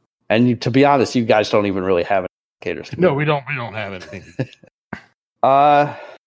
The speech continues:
Speaker 1: anyway, you spend a lot of time down there. You run into a lot of these Maquis guys, and
Speaker 2: Mm-hmm.
Speaker 1: yeah, they're all, they're all in pretty much the same shape. So you get a, you get a pretty good idea as to what they've been dealing with recently.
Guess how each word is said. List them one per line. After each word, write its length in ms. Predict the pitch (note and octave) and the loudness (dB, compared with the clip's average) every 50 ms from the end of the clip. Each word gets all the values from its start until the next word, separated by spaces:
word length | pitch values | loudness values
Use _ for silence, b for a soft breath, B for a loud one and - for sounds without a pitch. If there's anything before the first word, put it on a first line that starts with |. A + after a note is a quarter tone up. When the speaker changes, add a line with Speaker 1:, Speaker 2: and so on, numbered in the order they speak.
| _ _ - | _ _ -2
Speaker 1:
anyway, 380 | F3+ F#3 E3+ C#3+ C#3+ D3 D#3 D3+ | 0 2 4 4 4 4 2 2
you 80 | C3+ B2 | -2 -4
spend 280 | - - E3 D3+ D3 | -4 -2 -2 -2 0
a 40 | C#3 | 2
lot 180 | C3+ C3 B2+ A#2+ | 2 2 2 0
of 60 | - | -2
time 280 | - C#3+ B2+ B2+ B2 A2+ | -4 -4 -4 -4 -4 -4
down 220 | A#2 A2+ A2 G#2+ | -2 -2 -2 -2
there. 220 | G#2 G2+ G2+ G#2+ G#2+ | -4 -4 -4 -4 -6
You 200 | G#2 G2+ F#2 F#2 - - | -6 -8 -10 -10 -10 -10
run 100 | G#2 G2+ | -8 -8
into 240 | F#2+ F#2 - A2+ | -10 -10 -10 -10
a 40 | G2 | -8
lot 40 | F#2 F2+ | -8 -8
of 20 | - _ _ _ _ | -10 _ _ _ _
these 160 | - F2+ - F#2+ | -18 -16 -12 -12
Maquis 340 | F2 F2+ - - F#2+ E2+ | -12 -12 -12 -14 -14 -10
guys, 400 | E2 D#2 D2+ E2 F2+ F2+ - - | -8 -6 -6 -6 -6 -8 -10 -12
and 180 | D#2+ D2+ D2 - - - - _ _ _ - | -14 -14 -14 -16 -18 -20 -20 _ _ _ -6
Speaker 2:
Mm-hmm. 300 | A2 A2 A2+ A2 G#2+ A#2 A2 - _ _ _ | -4 -4 -2 -2 -4 -6 -8 -10 _ _ _
Speaker 1:
yeah, 200 | - C#3+ D3 C3+ | 2 4 4 4
they're 200 | C#3 C#3 C#3+ D3 | 4 4 4 6
all, 500 | D3+ D3 D3 C#3+ C3+ B2 - - - _ _ _ _ _ _ - | 6 6 6 4 4 2 0 -6 -18 _ _ _ _ _ _ -4
they're 160 | C3+ D#3 D#3 | 0 2 4
all 100 | D3 C#3+ | 4 4
in 60 | B2 | 2
pretty 180 | - D3 B2 A2 | 0 -2 -2 -2
much 200 | G#2 G2 - - | -4 -6 -8 -12
the 80 | - | -20
same 260 | - - F2 F2 F2+ | -18 -18 -18 -18 -18
shape. 300 | - - - - - - | -18 -20 -20 -20 -20 -16
So 80 | - - | -12 -12
you 80 | C3 B2+ | -8 -6
get 120 | D#3 D3 | -6 -6
a, 100 | - - | -6 -8
you 80 | E3+ D#3+ | -2 0
get 100 | E3+ D#3+ | 0 0
a 40 | |
pretty 200 | D3+ - D#3 C#3 | 0 0 -2 0
good 140 | C3 C3 A#2 | 2 2 4
idea 360 | A2+ A2 G#2+ - A2 G#2 G2 G2+ | 4 4 2 2 0 0 0 -2
as 100 | F#2+ - | -2 -4
to 100 | - G#2+ | -6 -4
what 140 | G#2+ G2+ - | -4 -4 -4
they've 160 | F#2+ F2 - | -6 -6 -8
been 140 | - F2 D#2+ | -10 -12 -10
dealing 300 | F#2 F2+ E2+ E2+ D#2+ D2+ | -8 -8 -8 -8 -10 -12
with 140 | - - | -14 -14
recently. 480 | - E2+ D#2+ - - - - G1+ - | -14 -14 -14 -14 -16 -16 -16 -16 -16